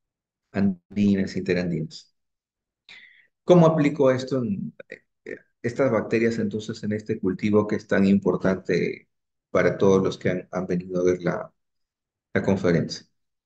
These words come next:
Para empezar, el maíz, yo puedo separarlo en dos, dos grandes estados, ¿no? Aquel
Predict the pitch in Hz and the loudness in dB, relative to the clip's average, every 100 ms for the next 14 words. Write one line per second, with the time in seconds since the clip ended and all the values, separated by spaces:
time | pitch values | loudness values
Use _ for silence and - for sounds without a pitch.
0 | _ - - 110 110 117 - 165 180 147 | _ -20 2 6 6 4 4 4 6 6
1 | 127 131 156 - - - 104 123 127 127 | 4 2 0 -4 -16 -6 2 4 6 4
2 | 127 113 110 101 107 107 104 101 98 - | 4 0 2 6 6 4 0 0 0 -4
3 | - _ 104 98 98 90 80 - 90 - | -20 _ -2 0 -2 -2 -6 -16 -14 -14
4 | - - - - - - 147 - 92 - | -16 -18 -12 -10 -8 -6 -6 -6 -4 2
5 | 113 - - | 2 0 -8